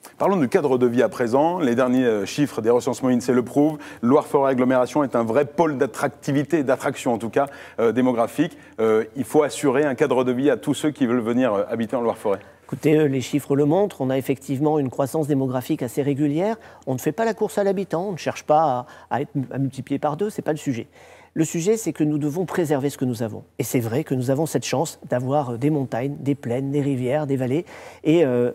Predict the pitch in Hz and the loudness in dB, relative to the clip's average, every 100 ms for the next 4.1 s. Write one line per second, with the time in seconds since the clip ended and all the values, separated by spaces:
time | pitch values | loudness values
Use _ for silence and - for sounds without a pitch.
0 | - 139 156 143 120 - 139 160 - 165 | -4 -4 -4 -6 -8 -4 0 0 2 2
1 | 185 143 135 135 151 143 127 135 165 123 | 2 2 2 2 0 -2 0 2 0 -2
2 | 127 - 113 - - _ - - - - | -6 -8 -12 -14 -20 _ -20 -20 -14 0
3 | 143 143 160 180 165 180 151 147 139 185 | 0 2 2 2 2 2 2 2 2 -2